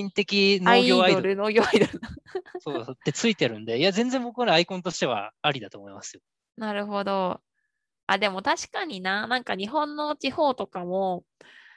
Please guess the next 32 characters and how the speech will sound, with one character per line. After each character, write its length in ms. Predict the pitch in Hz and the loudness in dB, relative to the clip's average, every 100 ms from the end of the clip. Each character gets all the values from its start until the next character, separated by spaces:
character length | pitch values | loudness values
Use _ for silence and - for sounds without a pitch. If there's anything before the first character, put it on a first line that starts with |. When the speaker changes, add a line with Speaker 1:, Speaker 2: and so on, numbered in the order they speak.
| _ _ _ _ | _ _ _ _
Speaker 2:
あ 120 | 180 | -10
の、 460 | 170 165 170 - - _ _ _ _ _ _ _ _ _ _ _ | -8 -8 -8 -10 -14 _ _ _ _ _ _ _ _ _ _ _
な 140 | 208 202 | -2 -2
ん 120 | 170 | 0
だ、 160 | 165 175 | -2 0
鉄 260 | 190 226 | 0 4
腕 220 | 240 247 | 4 4
ダ 140 | 247 269 | 4 2
ッ 40 | |
シ 160 | - 208 | 2 -2
ュ 60 | |
で 160 | 180 175 | -2 -4
の 120 | 170 185 | -4 -2
人 140 | 196 | -2
が 100 | 175 | -4
使 180 | - 220 | -2 -2
っ 20 | |
て 120 | - | 0
た 100 | 208 | 0
ん 100 | 180 | 2
だ 80 | 175 | 2
よ 140 | 180 | 2
と 100 | 175 | 2
か 120 | - 160 | -2 -4
言 100 | 170 | -2
っ 20 | |
た 200 | - 202 | 2 2
ら 80 | 180 | 6
喜 320 | 185 190 202 | 4 4 0
び 100 | 202 | 0
そ 160 | |
う。 60 | 196 | -2